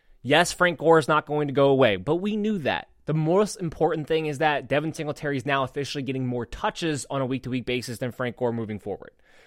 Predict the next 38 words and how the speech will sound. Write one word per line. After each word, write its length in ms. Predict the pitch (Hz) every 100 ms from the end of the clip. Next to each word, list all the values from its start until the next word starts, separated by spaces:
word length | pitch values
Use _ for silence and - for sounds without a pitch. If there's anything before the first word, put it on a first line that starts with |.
| _ _ _ _ _ -
That's 180 | 135
all 120 | 156 151
you 60 |
can 120 | 143
really 140 | 143 131
look 160 | 117
for. 240 | - 92 -
He's 220 | 139 147
involved 420 | 147 139 160 185
enough 260 | 180 170 -
in 80 | 151
the 60 |
passing 520 | - 147 156 - 165
game 300 | 160 165 165 - - -
that 140 | 127
the 80 | 135
fact 260 | 156 151 156
that 140 | 143
Frank 260 | 147 143 143
Gore 160 | 143
will 100 | 139
take 300 | 131 147 -
carries 340 | - 143 147 131
away 200 | 131 135
from 180 | 147
him 180 | 147 151 - _ -
doesn't 380 | 165 165 175 -
hinder 340 | - 156 147 147
him 120 | 139
too 240 | - 160
severely, 540 | - 135 131 143 131 139
especially 460 | - - 240 - 214
when 100 | 185
you're 80 |
talking 380 | 175 165 160 156
about 320 | 139 139 135 - - -
plus 260 | - 131
matchups. 580 | 127 110 - - - -